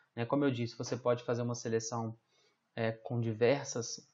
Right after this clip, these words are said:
ferramentas, através de cálculos, através dos canais. Você pode utilizar modos de mesclagem, você pode utilizar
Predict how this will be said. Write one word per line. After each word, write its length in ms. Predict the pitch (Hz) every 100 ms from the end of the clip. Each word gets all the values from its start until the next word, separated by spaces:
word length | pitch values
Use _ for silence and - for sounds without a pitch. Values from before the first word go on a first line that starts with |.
| _
ferramentas, 760 | 127 113 104 113 143 135 123
através 440 | 113 - 107 110 107
de 80 |
cálculos, 600 | 110 - 135 139 123 117
através 460 | 113 - 110 113 110
dos 140 | 110
canais. 760 | - 113 107 123 139 143 139 - _ - - _
Você 240 | - 123 -
pode 380 | - 127 131 131
utilizar 520 | 127 127 120 117 117
modos 360 | 117 139 143
de 80 | 123
mesclagem, 840 | 120 117 - 127 131 131 127 127 135
você 280 | 120 120 123
pode 300 | - 123 120
utilizar 600 | 117 131 113 117 107 110